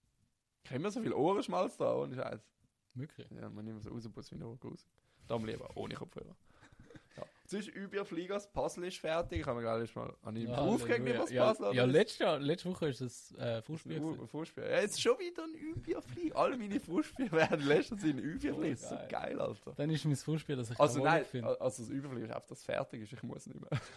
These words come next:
Speaker 1: <laughs> Also in dem Sinn. Nein, ey, das Puzzle ist so schwer gewesen. Und ich habe, das Gute ist, meine Freunde etwa fünfundneunzig Prozent vom ganzen Puzzle
Speaker 2: Ja,
Speaker 1: gemacht.
Speaker 2: ist
Speaker 1: Ich
Speaker 2: so.
Speaker 1: selber, ich wär nie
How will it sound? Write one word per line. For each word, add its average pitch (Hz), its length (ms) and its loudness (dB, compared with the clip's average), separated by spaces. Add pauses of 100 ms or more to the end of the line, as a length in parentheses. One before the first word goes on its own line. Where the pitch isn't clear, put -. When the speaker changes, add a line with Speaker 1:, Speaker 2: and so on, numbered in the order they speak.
Speaker 1:
<laughs> - 0 -
Also 160 320 4 (120)
in 147 80 6
dem 214 360 4
Sinn. - 340 -6 (1200)
Nein, 135 180 4 (220)
ey, 131 100 2
das 117 120 0
Puzzle 127 420 2
ist - 240 -14
so 123 260 -2
schwer 113 380 0
gewesen. - 320 -6
Und - 160 -8
ich - 40 -12
habe, - 260 0
das - 180 -20
Gute 139 280 -4
ist, 113 120 -6
meine 110 160 -8
Freunde 120 260 -8
etwa - 160 -14
fünfundneunzig 117 580 -10
Prozent - 360 -16
vom - 160 -16
ganzen - 220 -18
Puzzle - 260 -8
Speaker 2:
Ja, 117 80 -4 (180)
Speaker 1:
gemacht. - 140 -16
Speaker 2:
ist 107 80 -10
Speaker 1:
Ich 113 100 -8
Speaker 2:
so. 113 60 -6
Speaker 1:
selber, 127 300 2
ich - 60 -8
wär 123 140 0
nie 143 720 -6